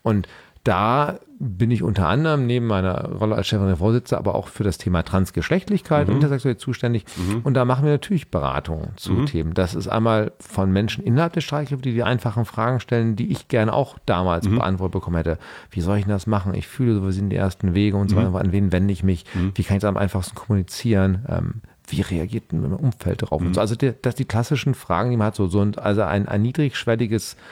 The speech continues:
Speaker 1: ich sag mal, Hilfsberatungsangebot.
Speaker 2: Mhm.
Speaker 1: Also keine professionelle Beratung, das machen wir nicht, aber so, so Peer-Beratung. Und ich wer-, wir werden auch kontaktiert von Leuten gerade, die eben die Bundeswehr nicht kennen, also von außen, die sagen, ich,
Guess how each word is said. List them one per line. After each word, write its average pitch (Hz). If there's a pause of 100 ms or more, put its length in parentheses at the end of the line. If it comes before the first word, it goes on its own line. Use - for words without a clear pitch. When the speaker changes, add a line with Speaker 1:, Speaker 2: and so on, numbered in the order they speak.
(160)
Speaker 1:
ich -
sag 107
mal, 101
Hilfsberatungsangebot. 92
Speaker 2:
Mhm. 110
Speaker 1:
Also 101
keine 107
professionelle 92
Beratung, 123
das 123
machen 101
wir 110
nicht, 147
aber 113
so, 110 (180)
so -
Peer-Beratung. 76 (400)
Und 156
ich -
wer-, 92
wir 92
werden 87
auch -
kontaktiert 151
von 123
Leuten 113
gerade, 92
die 117
eben 101
die 101
Bundeswehr 101
nicht 202
kennen, 76
also 98
von -
außen, 143
die 82
sagen, 95
ich, -